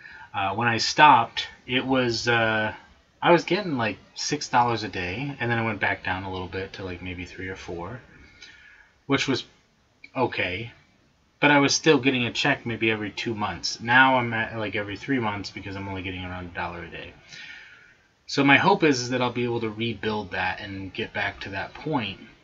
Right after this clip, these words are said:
but with magic, and that's really the, the driving force there. And so I'm trying to be consistent, trying to build the platform, and trying to maintain the brand, and that's the hardest part.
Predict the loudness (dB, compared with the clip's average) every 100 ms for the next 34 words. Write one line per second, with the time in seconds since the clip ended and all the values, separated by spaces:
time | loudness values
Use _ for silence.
0 | _ _ _ _ 2 4 4 2 -2 -4
1 | -6 -14 -16 -12 -12 -10 -10 -10 -10 -10
2 | -10 -8 -10 -10 -16 _ _ _ _ _
3 | -14 -4 0 2 0 -6 -8 -6 -4 -4
4 | -6 -10 -16 -18 -20 _ -20 -20 -20 _
5 | _ _ _ _ _ _ _ _ _ _
6 | -2 -2 0 -2 0 2 4 4 4 0
7 | 0 -6 -2 -2 -2 -6 -2 2 2 2
8 | 2 2 0 -4 -4 -4 -6 -10 -8 -6
9 | -2 -2 -2 -6 -4 -2 -2 -2 -4 -4
10 | -6 -6 -6 -6 -6 -8 -8 -8 -10 -10
11 | -8 -8 -6 -8 -8 -10 -12